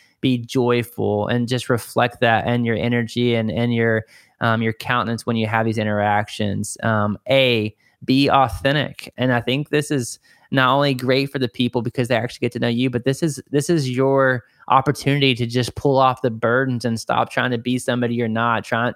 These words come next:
not, stop trying to compare yourself to, um, this person on social media, this person on YouTube, or this person in your community. Just be you. And I promise the sooner that you can be you, you'll feel so much peace in your life, but people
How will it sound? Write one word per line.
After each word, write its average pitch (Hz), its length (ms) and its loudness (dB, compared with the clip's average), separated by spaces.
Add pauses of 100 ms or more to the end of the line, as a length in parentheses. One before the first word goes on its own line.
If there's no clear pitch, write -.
not, 117 180 -2 (160)
stop - 300 0
trying 135 160 2
to 127 60 -2
compare 120 300 -2
yourself 123 500 0
to, 120 320 -2 (440)
um, 120 260 2
this 127 180 2
person 123 400 0
on 120 120 2
social 113 440 0
media, 110 320 0
this 120 160 0
person 127 360 -4
on 117 180 -2
YouTube, 120 520 0
or 113 80 -2
this 120 160 -2
person 127 440 -2
in 120 80 -2
your 123 120 0
community. 117 480 -4
Just 131 380 -4 (100)
be 127 200 2
you. 131 480 0
And 120 100 0
I 113 60 0
promise 131 640 0 (300)
the 135 100 -4
sooner 156 320 0
that 160 120 2
you 139 100 0
can 135 220 0
be 131 120 2
you, 123 420 2 (320)
you'll 127 200 2
feel 127 260 0
so 127 240 2
much 120 260 0
peace 147 260 -2
in 156 80 -4
your 147 140 0
life, 147 360 4
but 120 200 0
people 127 580 0